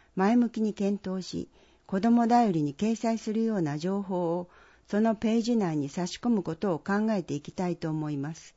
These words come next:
防災体制の改善、子どもに対するピロリ菌検査の質問内容は掲載されていません。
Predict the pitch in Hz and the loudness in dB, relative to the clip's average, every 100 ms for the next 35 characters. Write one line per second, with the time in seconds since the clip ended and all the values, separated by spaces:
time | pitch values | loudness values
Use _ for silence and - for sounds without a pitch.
0 | _ _ _ _ _ _ _ _ _ _ | _ _ _ _ _ _ _ _ _ _
1 | _ _ _ _ 185 233 240 247 240 247 | _ _ _ _ -2 0 2 2 2 4
2 | 240 190 170 143 127 - 160 160 147 151 | 2 2 -2 -2 -4 -6 -4 -4 -4 -6
3 | 143 - _ _ _ _ - 226 247 247 | -8 -14 _ _ _ _ -6 0 2 4
4 | 240 233 226 220 220 - 147 131 139 214 | 2 0 -2 -4 -4 -4 -4 -4 -4 -2
5 | 233 247 247 247 233 220 220 254 220 - | 0 0 -4 -2 -4 -4 -2 -2 -2 -2
6 | 175 165 151 123 - - - 226 214 214 | -4 -2 -4 -6 -10 -16 -6 -4 -2 -4
7 | 214 196 160 139 117 117 - _ _ _ | -4 -4 -4 -6 -8 -10 -12 _ _ _
8 | _ _ - _ _ - 196 196 170 175 | _ _ -20 _ _ -6 -6 -4 -4 -4
9 | 175 170 165 165 156 160 165 - 139 | -6 -6 -6 -6 -4 -4 -8 -10 -10